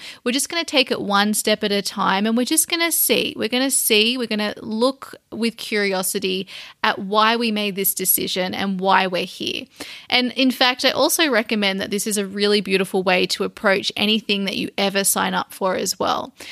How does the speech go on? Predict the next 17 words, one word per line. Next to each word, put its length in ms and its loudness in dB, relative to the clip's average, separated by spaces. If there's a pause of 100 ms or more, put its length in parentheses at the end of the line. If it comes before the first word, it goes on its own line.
(160)
So 280 4
I'm 160 4
talking 360 2
here 220 2
about 320 2
working 380 2
with 160 -2
coaches, 600 0
about 240 -2
signing 400 2
up 120 -6
for 100 -8
courses 680 0
or 100 0
certifications, 680 2
consultations 600 -2
or, 380 0